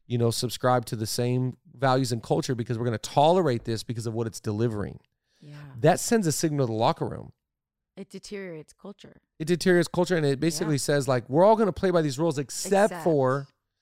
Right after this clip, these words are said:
Speaker 1: I just believe in high accountability."
Speaker 2: Yeah.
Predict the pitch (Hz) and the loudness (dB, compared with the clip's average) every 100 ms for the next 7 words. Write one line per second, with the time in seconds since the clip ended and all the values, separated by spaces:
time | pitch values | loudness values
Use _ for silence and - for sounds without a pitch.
0 | _ _ _ _ _ 160 208 147 156 156 | _ _ _ _ _ 0 2 2 2 4
1 | 170 175 139 107 131 131 139 127 117 151 | 2 2 0 2 0 0 -4 -4 -2 -2
2 | 170 165 180 151 | -2 -6 -12 -14